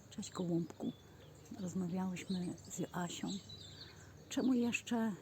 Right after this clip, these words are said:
czuję odrzucenie? Czuję odrzucenie.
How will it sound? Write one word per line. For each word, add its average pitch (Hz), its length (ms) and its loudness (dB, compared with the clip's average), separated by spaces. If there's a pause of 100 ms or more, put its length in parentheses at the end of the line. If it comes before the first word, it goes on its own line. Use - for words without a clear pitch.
(340)
czuję 220 460 6 (100)
odrzucenie? 196 800 2 (720)
Czuję 220 240 2
odrzucenie. 185 720 2